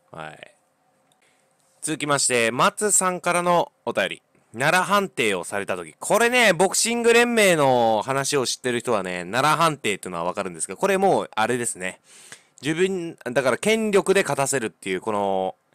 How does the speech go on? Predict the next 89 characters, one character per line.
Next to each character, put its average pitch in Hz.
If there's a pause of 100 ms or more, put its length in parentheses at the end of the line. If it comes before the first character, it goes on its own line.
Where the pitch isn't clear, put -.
(560)
な 113
ん 160
て 175
言 135
う 110
ん -
だ 92
ろ 85
う 82
な、 82
力 220
で 160
勝 113
た 104
せ 98
る。 76 (200)
本 190
当 208
は 190
勝 202
っ -
て 190
な 185
い 185
ん 180
だ 175
け 165
ど、 190
力 180
の 175
関 170
係 170
で 170
勝 135
た 120
せ 123
る 95
こ 87
と -
で -
す -
ね。 117 (520)
こ 110
の 107
奈 160
良 -
判 190
定 131
を 101
さ 113
れ 107
た 107
時 92
っ 90
て、 85 (840)
結 208
構 170
で 143
も 127
野 120
球 180
に 190
関 202
し -
て 151
も 117
そ 127
う -
で 110
す -
け 92
ど、 85
や 127
っ -
ぱ 95
あ 82
り 90
ま 98
す -
よ。 - (520)
全 123
然 165
あ 160
り 156
ま 151
す -
よ、 78
こ 85
れ。 -